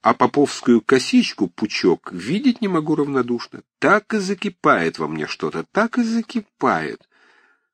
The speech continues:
Коломейцев при этом даже представил, поднявши два раза сжатую руку, как у него в груди закипает. «Э, вас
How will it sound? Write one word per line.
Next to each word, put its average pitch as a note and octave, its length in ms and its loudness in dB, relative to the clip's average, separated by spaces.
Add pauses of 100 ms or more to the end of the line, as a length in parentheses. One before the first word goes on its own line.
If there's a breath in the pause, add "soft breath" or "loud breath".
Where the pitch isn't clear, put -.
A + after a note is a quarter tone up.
(120)
Коломейцев G2 720 0
при F2+ 160 2
этом E2+ 260 -2
даже E2 280 0
представил, F#2+ 640 -4
поднявши E2+ 520 -2
два D#2 200 -2
раза D#2+ 280 -2
сжатую D#2+ 500 -4
руку, C3 360 0 (380 soft breath)
как C3+ 220 0
у B2+ 60 2
него A#2 220 0
в G2+ 100 -14
груди F2+ 300 -4
закипает. E2+ 760 -8 (2000 loud breath)
«Э, G2+ 180 6
вас G#2+ 600 0